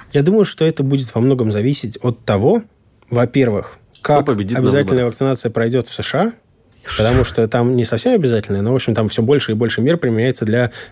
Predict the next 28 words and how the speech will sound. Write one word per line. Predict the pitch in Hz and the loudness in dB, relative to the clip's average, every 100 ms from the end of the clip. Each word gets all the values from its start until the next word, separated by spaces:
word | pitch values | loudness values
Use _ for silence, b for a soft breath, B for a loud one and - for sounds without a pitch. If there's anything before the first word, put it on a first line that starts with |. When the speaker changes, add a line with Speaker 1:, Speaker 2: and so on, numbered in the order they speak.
| - | -8
Speaker 1:
принудительной | 113 113 110 131 120 | 0 2 2 2 0
вакцинации | 107 - 101 120 - 113 110 104 101 104 110 | 0 -2 -2 -2 -2 0 0 0 -2 -2 0
работников | 104 107 110 98 90 - - | 0 0 -2 -4 -6 -8 -2
того | 101 104 107 | 0 2 2
или | 101 | 0
сего. | 101 - 95 80 _ B B B - | 0 0 0 -2 _ B B B -2
Байден | 127 202 208 185 | 2 2 2 2
в | 156 | 0
эту | 151 | -2
сторону | - 147 135 | -2 0 0
двигает | 127 127 120 107 | 2 0 0 -2
некоторые | 113 104 110 | -2 -4 -4
крупные | 98 107 104 | -2 -2 0
компании, | - 101 170 185 147 | 0 0 2 2 2
Байден | 117 123 117 110 | 0 0 -2 -2
двигает | 113 110 107 | 0 -2 -2
некоторые | 110 - 107 | -4 -4 -2
крупные | 104 101 | -2 -2
компании | 98 95 165 185 | 0 0 2 2
в | 156 | 2
эту | 139 | 0
сторону | 123 123 110 | -2 -2 -2
и | |
так | 107 104 | -2 -4
далее. | 90 90 | -4 -2
Я | 113 | 2
думаю, | 143 131 | 2 2
что | - 123 | 0 -2